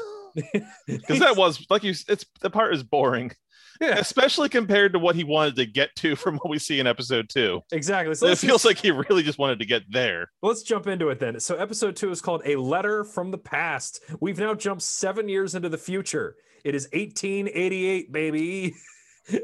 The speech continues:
Speaker 1: And we open on Jack the Ripper.
Speaker 2: Which was totally relevant to this episode.
Speaker 1: And then, uh, we didn't get this in the first episode, but I am all in, hard in on how awesome the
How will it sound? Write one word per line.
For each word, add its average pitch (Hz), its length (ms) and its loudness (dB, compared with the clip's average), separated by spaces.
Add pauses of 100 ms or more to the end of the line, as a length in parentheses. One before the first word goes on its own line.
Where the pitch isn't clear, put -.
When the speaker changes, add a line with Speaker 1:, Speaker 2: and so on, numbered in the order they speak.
(120)
Speaker 1:
And 208 120 -2
we 208 160 0
open 220 340 2
on 180 240 -4
Jack - 460 -4
the 185 100 -4
Ripper. 165 480 -4 (240)
Speaker 2:
Which 143 220 0
was 131 180 0
totally 170 400 6
relevant 104 480 2
to 104 80 -8
this 92 180 -6
episode. 98 600 0
Speaker 1:
And 170 180 -4
then, 214 420 -2
uh, 165 440 0 (100)
we 151 180 0
didn't 190 220 -2
get 196 160 -2
this 180 200 -4
in 165 60 -6
the 143 60 -4
first 196 320 -4
episode, 151 640 -2 (280)
but 143 320 -4 (120)
I 220 220 0
am 143 260 -2 (120)
all 175 300 0
in, 123 400 -2 (140)
hard 160 480 -2
in 131 500 -4
on 113 140 -8
how 127 180 -2
awesome 127 540 -6
the 117 140 -6